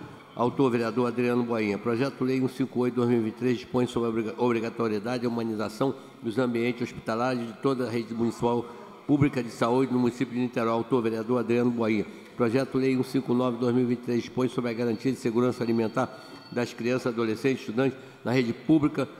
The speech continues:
do ensino no município de Niterói durante todo o ano letivo. Autor, vereador Adriano Boinha. Projeto Lei cento e sessenta dois mil e vinte e três dispõe sobre o pagamento do valor mensal de um fomento aos vencedores da eleição da Corte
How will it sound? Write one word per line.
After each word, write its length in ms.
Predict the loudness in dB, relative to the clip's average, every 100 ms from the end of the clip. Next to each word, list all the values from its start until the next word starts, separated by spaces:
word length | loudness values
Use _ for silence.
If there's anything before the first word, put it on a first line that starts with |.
| -10 0
do 80 |
ensino 280 | 0 2 4
no 60 | 4
município 340 | 4 2 -2
de 60 | -2
Niterói 420 | -2 0 0 -2
durante 340 | -2 0 0 -4 0
todo 280 | 2 4 4
o 60 |
ano 180 | 4 2
letivo. 440 | 2 0 0 -2 -2 -10 -20 -12
Autor, 340 | -6 -2 0 0
vereador 340 | 0 -2 -2
Adriano 320 | -2 0 0
Boinha. 320 | 2 2 2 -2 -8 -16 -16 -18 -20 -18 -18 -18 -18 -20 -4
Projeto 400 | 0 2 0 2
Lei 220 | 4 4
cento 240 | 4 2 2
e 200 | 0 0
sessenta 200 | 0 2
dois 180 | 2
mil 80 | 0
e 40 | -2
vinte 80 |
e 40 | -2
três 200 | -4 -4 -10 -20
dispõe 320 | -20 0 2 4
sobre 200 | 2 2
o 40 |
pagamento 460 | 0 0 0 0 -2
do 60 |
valor 260 | 0 0 2
mensal 360 | 0 0 0
de 80 | 0
um 40 | 0
fomento 500 | 0 2 2 0 -4 -16 -20 -20 -8
aos 260 | 0 0 2
vencedores 500 | 0 0 0 0 0
da 60 | -2
eleição 520 | -4 -4 -2 -2 -4 -10 -10
da 140 | -8 -2
Corte 440 | 2 2 0